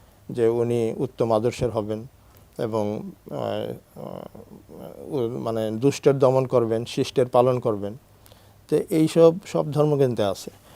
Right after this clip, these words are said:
এছাড়া দুনিয়ার যে বিখ্যাত মনীষীগণ যেমন ব্রি-, আহ, এছাড়া encyclopedia britannica বলা হয়েছে সবচেয়ে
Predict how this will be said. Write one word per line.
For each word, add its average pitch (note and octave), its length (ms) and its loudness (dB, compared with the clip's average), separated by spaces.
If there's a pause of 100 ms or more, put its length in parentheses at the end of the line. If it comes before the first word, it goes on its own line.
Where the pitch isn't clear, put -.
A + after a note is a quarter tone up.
(220)
এছাড়া E3+ 380 10
দুনিয়ার D#3+ 440 10
যে C#3+ 140 8
বিখ্যাত C#3 380 4
মনীষীগণ C3 720 2 (200)
যেমন A#2 420 2
ব্রি-, C3+ 200 -2
আহ, A#2+ 480 -4
এছাড়া B2 440 2
encyclopedia B2+ 520 0 (100)
britannica B2+ 480 2
বলা B2 200 4
হয়েছে B2 320 0
সবচেয়ে - 440 0